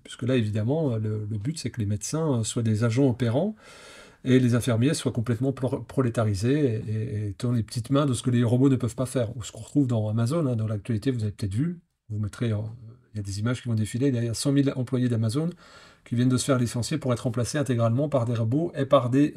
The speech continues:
I A. Et donc, euh, du coup, bah, on se retrouve dans, dans cette nouvelle médecine, dans cette e-médecine qui est un Eldorado de la santé, c'est-à-dire que,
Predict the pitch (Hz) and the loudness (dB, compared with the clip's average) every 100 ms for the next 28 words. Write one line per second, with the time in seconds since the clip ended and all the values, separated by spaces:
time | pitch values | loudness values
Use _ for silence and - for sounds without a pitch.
0 | - 123 113 _ _ _ _ - 135 147 | -2 0 0 _ _ _ _ 2 4 6
1 | 196 160 123 127 - 233 170 139 - 135 | 6 6 4 4 4 6 6 4 0 0
2 | 220 196 143 131 120 - 120 165 170 156 | 2 2 2 0 -2 0 2 2 4 4
3 | 143 - 226 151 - 143 147 - 202 180 | 2 2 2 2 0 0 0 0 2 2
4 | 175 - 240 - 123 127 147 139 127 123 | 2 0 -2 0 2 2 4 4 4 2
5 | 117 143 143 254 - - 120 143 - 123 | 0 0 0 -2 -2 -4 -2 -2 0 -4